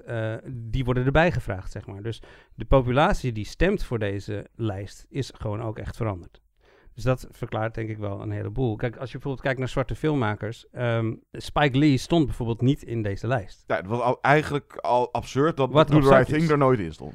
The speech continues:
Speaker 1: Ja,
Speaker 2: Ja.
Speaker 1: die stond er niet in. En dan ging ik erover nadenken, hoe komt dat? En dan dacht ik, ja, wacht, dat komt natuurlijk ook omdat je maar tien films inlevert. Dus je maakt een rijtje van top tien. Als ik een top vijfentwintig maak,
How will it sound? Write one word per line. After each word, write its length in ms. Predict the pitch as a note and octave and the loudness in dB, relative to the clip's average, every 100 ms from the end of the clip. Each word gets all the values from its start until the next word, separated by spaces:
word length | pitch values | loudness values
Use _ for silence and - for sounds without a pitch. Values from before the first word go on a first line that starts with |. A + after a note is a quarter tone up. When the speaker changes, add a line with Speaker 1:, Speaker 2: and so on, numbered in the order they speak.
| F2 | 0
Speaker 1:
Ja, 220 | A2+ - | 2 2
Speaker 2:
Ja. 160 | - A2 | -2 -6
Speaker 1:
die 100 | D3+ | -4
stond 240 | D#3 F3+ D#3+ | 2 4 4
er 60 | |
niet 160 | D3+ C#3+ | 2 2
in. 260 | A2+ G2 - _ _ _ | -2 -6 -10 _ _ _
En 400 | - D#3 D3+ E3+ - - | 0 4 4 2 -6 -6
dan 140 | C#3+ | -2
ging 140 | D3+ F#3 | 2 2
ik 20 | |
erover 200 | F3 C#3+ | 0 2
nadenken, 640 | D3+ D3 F3+ D3 C#3+ C3+ | 2 2 -2 -2 -2 0
hoe 160 | B2 C#3+ | -2 0
komt 260 | - F3+ - | 2 2 2
dat? 180 | G#2 A2 | -6 -8
En 60 | |
dan 80 | B2+ | -6
dacht 160 | C#3 - | -6 -6
ik, 80 | A#2 | -8
ja, 160 | C3 | -6
wacht, 280 | C#3 C#3 - | -4 -6 -6
dat 200 | D3+ - | -12 -10
komt 260 | G3 G#3 C3+ | -8 -6 -6
natuurlijk 300 | C3 B2 - | -6 -6 -6
ook 400 | G#3 D3 C3+ - - - | -2 0 -2 -6 -20 -2
omdat 380 | F3 F3+ E3 - | 2 4 4 4
je 80 | |
maar 160 | C#3 C3+ | 2 2
tien 180 | C#3+ B2 | 0 0
films 240 | F3 B2 | 0 -2
inlevert. 520 | A#2 G2 F2+ - - - _ _ _ _ _ | -4 -6 -10 -14 -20 -20 _ _ _ _ _
Dus 100 | A#2+ | -2
je 80 | C#3+ | 2
maakt 180 | D#3 C#3 | 2 4
een 80 | |
rijtje 240 | C#3 D#3 - | 2 2 0
van 100 | A#2+ | -2
top 200 | A#2 - | -2 -4
tien. 240 | - A2+ | -2 0
Als 200 | - C#3 | -2 -4
ik 120 | E3 | -2
een 180 | D#3+ C3+ | 0 0
top 180 | D3 C3 | 0 0
vijfentwintig 580 | D#3 C3+ B2 F3+ G3+ - | 2 2 2 2 2 0
maak, 340 | A2 A2 - | 0 -2 -6